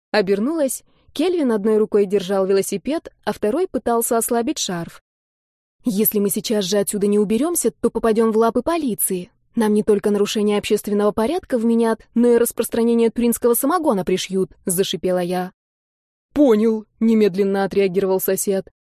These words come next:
Поставил в вертикальное положение велосипед и, двумя руками придерживая покорёженный руль, побежал вслед за мной. Впереди высокой аркой манила свобода,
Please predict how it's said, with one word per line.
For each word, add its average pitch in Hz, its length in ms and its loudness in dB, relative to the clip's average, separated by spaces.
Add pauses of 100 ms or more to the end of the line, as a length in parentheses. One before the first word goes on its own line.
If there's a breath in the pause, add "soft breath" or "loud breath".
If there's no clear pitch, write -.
(220)
Поставил 185 540 0
в 175 60 -6
вертикальное 180 640 -2
положение 180 560 -2
велосипед 185 600 -2 (340)
и, 202 100 2
двумя 196 320 0
руками 190 360 -2
придерживая 190 640 0
покорёженный 190 720 0
руль, 302 220 -2 (140)
побежал 214 420 2
вслед 214 280 0
за 254 140 2
мной. 175 420 -4 (1000)
Впереди 208 560 -2
высокой 190 440 -2
аркой 180 320 -2
манила 180 340 0
свобода, 220 680 0